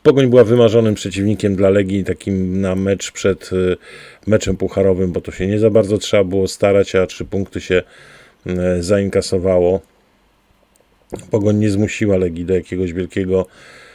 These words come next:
e, wysiłku, bo, e, gdyby to, i to nie jest, wcale nie oznacza, że nie miała, e,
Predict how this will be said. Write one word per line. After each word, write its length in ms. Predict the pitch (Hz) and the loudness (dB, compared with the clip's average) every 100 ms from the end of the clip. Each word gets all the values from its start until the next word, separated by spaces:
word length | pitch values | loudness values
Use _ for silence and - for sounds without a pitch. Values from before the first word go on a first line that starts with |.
| _ - | _ -6
e, 340 | 98 98 95 | -2 0 0
wysiłku, 720 | 92 104 - 98 90 107 113 | -2 -4 -2 -4 -4 -2 0
bo, 480 | 98 98 98 98 98 98 101 95 87 92 101 | 2 2 4 2 0 -2 -2 -2 -4 -12 -16
e, 60 | 95 87 - | -14 -14 -4
gdyby 260 | 113 104 | -2 -2
to, 380 | 98 110 104 101 - _ _ _ _ _ _ _ - - | 0 2 2 0 -6 _ _ _ _ _ _ _ -16 -12
i 80 | 110 | -8
to 120 | - | -2
nie 180 | 127 151 | 2 4
jest, 180 | 151 - | 2 2
wcale 280 | - 147 131 | 2 4 4
nie 220 | 127 127 | 4 4
oznacza, 320 | 113 131 123 | 4 2 2
że 140 | 110 | 0
nie 120 | 120 117 | 0 0
miała, 640 | 123 123 117 110 107 101 | 2 4 4 4 2 -2
e, 440 | - 104 104 104 | -4 -2 0 -2